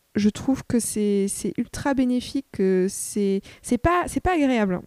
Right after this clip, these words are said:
Franchement, les moments où vous passez, c'est horrible, c'est un peu comme, je sais pas si ça vous faisait pareil, mais quand j'étais, euh, quand j'allais en colo et que je rentrais, euh,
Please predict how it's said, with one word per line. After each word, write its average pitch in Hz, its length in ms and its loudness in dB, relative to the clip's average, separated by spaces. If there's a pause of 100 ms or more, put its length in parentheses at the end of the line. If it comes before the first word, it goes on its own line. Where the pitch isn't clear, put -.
(240)
Franchement, 254 320 -2
les 311 100 -2
moments 277 380 -2
où 277 40 -2
vous 233 180 -6
passez, 254 580 -2
c'est - 160 -4
horrible, 262 220 0
c'est - 100 -6
un 208 60 -2
peu 277 180 -2
comme, 214 280 -2 (280)
je - 100 -6
sais 247 140 -2
pas 302 120 2
si 294 100 -6
ça 254 80 0
vous 226 60 0
faisait 214 280 -4
pareil, 233 340 0
mais 202 140 0
quand 220 160 -2
j'étais, 208 420 -2
euh, 185 300 -2
quand 220 160 -2
j'allais 220 160 2
en 208 120 0
colo 233 320 0
et 240 80 0
que 214 120 -2
je 202 100 0
rentrais, 208 480 -2
euh, 170 240 -2